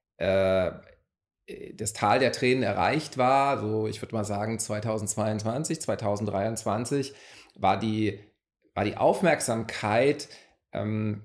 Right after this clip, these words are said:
der Investoren auf das Thema Shopping Center, äh, wieder, äh, stark steigend. Woran lag es, muss man auch ga-, klar sagen,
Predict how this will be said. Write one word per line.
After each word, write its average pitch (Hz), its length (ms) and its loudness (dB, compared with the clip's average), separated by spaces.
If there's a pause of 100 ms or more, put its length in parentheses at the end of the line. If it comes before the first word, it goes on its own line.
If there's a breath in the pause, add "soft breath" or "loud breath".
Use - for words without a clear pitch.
der 95 100 -2
Investoren 131 800 4
auf - 140 -2
das 110 160 -6
Thema 101 240 0
Shopping 120 320 -2
Center, 107 800 0 (100)
äh, 98 160 -4
wieder, 95 720 0
äh, 78 340 -4
stark 101 380 0
steigend. 151 640 0 (160)
Woran 98 340 -2
lag 95 280 2
es, 156 120 0
muss 104 140 -6
man 92 100 -2
auch - 140 -2
ga-, 123 240 0
klar 123 240 2
sagen, 120 540 0